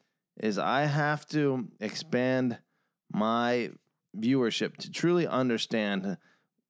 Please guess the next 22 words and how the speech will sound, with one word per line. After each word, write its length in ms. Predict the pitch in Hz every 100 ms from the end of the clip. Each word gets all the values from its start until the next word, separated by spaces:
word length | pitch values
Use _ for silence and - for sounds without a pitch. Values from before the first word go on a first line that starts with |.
| _ 113
the, 340 | 117 92 123 -
the 140 | 98
bubble 460 | 107 104 120 110 92
itself, 520 | 98 - 78 50 - - - 107
you 140 | 107
know? 300 | 101 95 92 _ - - _
Whereas 440 | 113 110 107 101 95 - - -
obviously 580 | 120 127 120 127 120 117 _ _ _ _ _ -
in 140 | 139
the 80 | 127
past, 380 | 135 123 127 127
as 160 | 110
I 60 | 117
mentioned, 460 | 117 120 135 131 - _ _ _ _ _
college 240 | - 175 151
basketball 420 | 170 165 165 160
fan, 480 | 165 185 151 127 - _ _ _ _ _ -
not 240 | 110 117
a 40 | 120
college 340 | 127 123 120
basketball 380 | 123 123 127 123
expert. 400 | 127 139 90 58